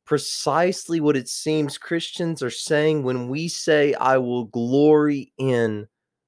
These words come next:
the cross." So on this Good Friday, I want to ask the question, what makes the cross so beautiful?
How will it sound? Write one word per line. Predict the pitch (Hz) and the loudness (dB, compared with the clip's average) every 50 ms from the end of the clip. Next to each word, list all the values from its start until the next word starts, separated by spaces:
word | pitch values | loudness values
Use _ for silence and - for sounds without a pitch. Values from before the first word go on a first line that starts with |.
| _ _ - | _ _ -16
the | 107 | -14
cross." | - - - - 135 123 101 - - - - - - - - _ _ _ _ _ _ _ _ _ _ _ _ _ _ _ _ _ _ | -12 -8 0 2 4 4 4 2 -4 -12 -16 -16 -16 -18 -20 _ _ _ _ _ _ _ _ _ _ _ _ _ _ _ _ _ _
So | - - - 151 135 127 110 - _ _ _ _ _ _ _ _ - | -6 2 4 4 4 4 0 -4 _ _ _ _ _ _ _ _ 2
on | - 135 127 117 | 2 2 4 6
this | 151 175 208 202 - - | 6 6 6 6 2 0
Good | - 156 147 131 | 2 2 2 2
Friday, | - - - 139 139 139 131 120 104 101 101 | 0 -8 -4 -2 0 2 2 2 2 2 2
I | - 120 | 2 2
want | 156 185 185 160 | 2 2 2 0
to | 135 - _ _ _ _ _ - | -2 -6 _ _ _ _ _ -4
ask | - 135 151 151 - - - - | -2 0 0 0 -2 -4 -10 -6
the | - 131 | -6 -6
question, | - - - 151 139 123 - - - 139 123 113 110 | -6 -2 0 2 2 0 0 -6 -6 -4 -4 -4 -4
what | 113 120 131 151 170 190 202 - - _ _ _ _ _ _ | -2 2 4 4 4 4 2 -2 -6 _ _ _ _ _ _
makes | - 143 151 151 147 139 135 139 - - - | -4 0 2 4 4 4 2 -2 -6 -12 -10
the | - 131 | -10 -10
cross | - - - - 143 135 131 123 127 123 - - - - - | -10 -10 -4 0 2 2 4 2 2 0 -4 -12 -16 -18 -18
so | - - - - - 139 127 120 113 107 101 101 - _ _ _ _ _ _ _ - 95 | -16 -12 -10 -4 -2 0 2 2 0 0 -2 -6 -12 _ _ _ _ _ _ _ -20 -12
beautiful? | 80 107 107 104 101 92 87 - - - - - _ | -8 -4 -2 -2 -2 -4 -6 -12 -12 -16 -16 -16 _